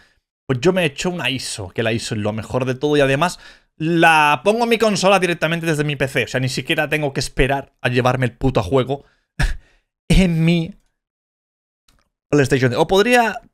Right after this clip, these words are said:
utilizar el emulador de P-, de P C, pues, para jugarlo más rápido todavía que la Play tres, ya que aquí cargaría instantáneamente, pero lo voy a enseñar en mi PlayStation tres.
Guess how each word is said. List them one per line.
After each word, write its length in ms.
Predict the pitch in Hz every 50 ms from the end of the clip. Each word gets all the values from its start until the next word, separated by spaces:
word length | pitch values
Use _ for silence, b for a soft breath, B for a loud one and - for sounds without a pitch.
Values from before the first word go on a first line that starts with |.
| _ _
utilizar 520 | - 185 185 - 180 175 160 - 220 202
el 80 | 196 196
emulador 360 | 190 185 185 180 185 190 185
de 640 | 165 175 180 175 175 170 170 165 160 156 156 - _ _
P-, 340 | - 175 170 165 165 160 160
de 140 | 151 156 151
P 120 | - 156 -
C, 260 | - 165 165 170 170
pues, 180 | 170 165 160
para 220 | - - 151 139 131
jugarlo 560 | 131 139 131 123 139 - - 107 113 113 - _ _ _
más 200 | 131 135 139 123
rápido 440 | 120 127 123 123 - 120 110 104 101
todavía 400 | - 104 104 101 104 101 101 110
que 80 | 104
la 120 | 98 95 -
Play 160 | - 98 98
tres, 280 | - 117 110 101 -
ya 100 | - 92
que 100 | 92 -
aquí 220 | 92 98 - - 123
cargaría 400 | - 113 113 107 107 113 113 110
instantáneamente, 640 | 110 - 123 117 113 120 117 117 127 127 104 - B B B B B B _ _
pero 200 | - 151 156 151
lo 80 | 143
voy 120 | 131 135 135
a 40 | 131
enseñar 480 | 123 113 - 127 127 127 127 - _ _
en 240 | - 131 123 117 117
mi 100 | 117 120
PlayStation 380 | 117 - 107 104 104 101 101 98
tres. 240 | 98 98 92 -